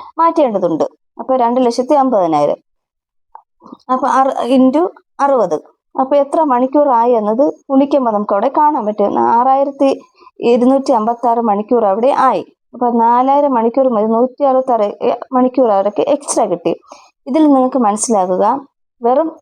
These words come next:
അതിലോട്ട് അറുപത്തിരണ്ടായിരത്തി അഞ്ഞൂറ് വ്യൂസ് അയാൾക്ക് കിട്ടിക്കഴിഞ്ഞാൽ തന്നെ അയാളുടെ വാച്ച് ടൈം അവിടെ കംപ്ലീറ്റ് ചെയ്തു ഒരു വർഷത്തിൽ. അപ്പോൾ അയാൾ ലോങ് വീഡിയോ ചെയ്യുന്ന ഒരാളാണെങ്കിൽ വെറും അറുപത്തിരണ്ടായിരത്തി അഞ്ഞൂറ് വ്യൂസ് വരുമ്പോൾ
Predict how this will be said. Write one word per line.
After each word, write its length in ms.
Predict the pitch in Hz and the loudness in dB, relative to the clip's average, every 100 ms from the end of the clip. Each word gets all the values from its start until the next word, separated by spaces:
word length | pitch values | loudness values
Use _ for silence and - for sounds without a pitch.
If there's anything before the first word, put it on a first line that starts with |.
| - | -8
അതിലോട്ട് 360 | 208 254 277 - | -2 0 0 0
അറുപത്തിരണ്ടായിരത്തി 720 | 220 226 247 269 269 262 269 | 0 0 -2 -2 0 -2 0
അഞ്ഞൂറ് 480 | 285 202 214 233 262 | 0 0 0 2 2
വ്യൂസ് 480 | 262 214 202 196 - | 2 2 0 -2 -2
അയാൾക്ക് 440 | 240 220 240 247 277 | 0 2 0 0 -2
കിട്ടിക്കഴിഞ്ഞാൽ 640 | 247 - 226 214 185 202 214 | -2 -2 -4 0 0 0 0
തന്നെ 400 | 190 175 180 285 - - - - - | -2 -2 0 -2 -4 -18 -20 -20 -6
അയാളുടെ 460 | 233 254 202 190 285 - | 0 0 0 0 -4 -2
വാച്ച് 520 | 226 226 262 - - | 0 0 -2 -12 -6
ടൈം 240 | 196 196 190 | -2 0 0
അവിടെ 220 | 190 254 302 | 0 0 0
കംപ്ലീറ്റ് 300 | 294 262 226 | 0 0 0
ചെയ്തു 260 | 175 156 - _ _ _ _ | 0 0 -4 _ _ _ _
ഒരു 180 | 220 277 | -2 2
വർഷത്തിൽ. 840 | 294 214 190 214 180 - 220 339 - _ _ _ _ _ _ _ _ _ | 2 0 -2 -2 -2 -2 -2 -2 -4 _ _ _ _ _ _ _ _ _
അപ്പോൾ 180 | 233 254 | -6 0
അയാൾ 240 | 285 285 294 | 2 2 2
ലോങ് 380 | 247 262 285 269 | 2 0 0 0
വീഡിയോ 200 | 262 262 | 2 2
ചെയ്യുന്ന 360 | 262 240 254 | 2 2 2
ഒരാളാണെങ്കിൽ 880 | 247 220 220 226 208 202 190 180 247 294 - | 2 2 2 0 0 0 0 0 0 -2 -4
വെറും 360 | 233 254 294 294 | -2 0 0 0
അറുപത്തിരണ്ടായിരത്തി 760 | 214 233 240 247 240 247 254 | 0 0 0 -2 0 -2 0
അഞ്ഞൂറ് 360 | 254 220 226 254 | 0 2 0 0
വ്യൂസ് 340 | 208 214 - | 2 0 0
വരുമ്പോൾ 380 | 202 180 196 247 | 0 0 0 -2